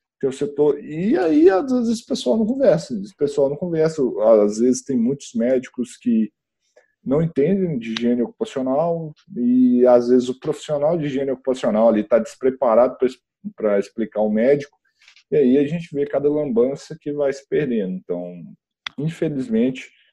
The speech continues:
isso acontece, mas o nosso papel, igual aqui esse podcast, é trazer conhecimento pra essa turma,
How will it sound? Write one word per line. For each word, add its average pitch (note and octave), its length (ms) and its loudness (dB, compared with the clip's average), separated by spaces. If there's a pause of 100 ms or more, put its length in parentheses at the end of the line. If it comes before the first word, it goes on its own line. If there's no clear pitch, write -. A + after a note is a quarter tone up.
(300)
isso A#2 440 -2
acontece, C#3 680 -2
mas D#3+ 220 2
o D3+ 60 -4
nosso C3+ 320 0
papel, D#3 520 2
igual A2 220 4
aqui G#2+ 180 -4
esse G#2+ 160 -4
podcast, C3 500 -4
é F3 40 -8
trazer E3 340 -2
conhecimento D3 540 -6
pra B2 100 -4
essa C3 180 -6
turma, - 500 -2